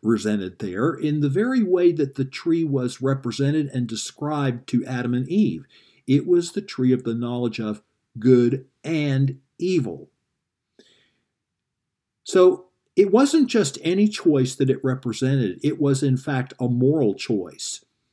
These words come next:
And if you're wondering, well, did Adam have any framework? Was Adam really in a position to understand these terms and to know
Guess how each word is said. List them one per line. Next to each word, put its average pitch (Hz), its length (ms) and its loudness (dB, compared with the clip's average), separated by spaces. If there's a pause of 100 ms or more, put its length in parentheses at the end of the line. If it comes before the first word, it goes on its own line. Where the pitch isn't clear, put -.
(420)
And 170 140 2
if 247 120 6
you're 262 140 6
wondering, 185 560 6
well, 165 240 2
did 147 360 6
Adam 240 340 0
have 196 260 -6
any 160 180 0
framework? 160 960 0
Was 143 560 -2
Adam 208 360 2
really 190 240 6
in 160 80 4
a 143 60 0
position 156 680 -2
to 143 200 4
understand 156 680 -2
these 147 220 0
terms 208 480 -2
and 139 220 -2
to 151 140 -2
know 165 540 4